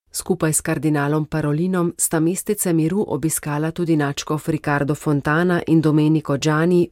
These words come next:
predsednik fundacije energetskega podjetja Eni, ki je eden izmed ustanoviteljev Lastovke.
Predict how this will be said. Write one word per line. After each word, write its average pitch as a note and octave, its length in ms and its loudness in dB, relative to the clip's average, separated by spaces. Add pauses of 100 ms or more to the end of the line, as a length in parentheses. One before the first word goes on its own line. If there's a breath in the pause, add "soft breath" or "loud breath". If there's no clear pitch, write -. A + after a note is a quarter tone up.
predsednik G3 560 0
fundacije D#3+ 760 0
energetskega D#3 800 0
podjetja D3+ 640 0
Eni, F#3 520 2
ki - 140 -4
je D#3+ 220 4
eden G3 200 2
izmed E3+ 320 2
ustanoviteljev D#3 840 0
Lastovke. C3+ 760 -4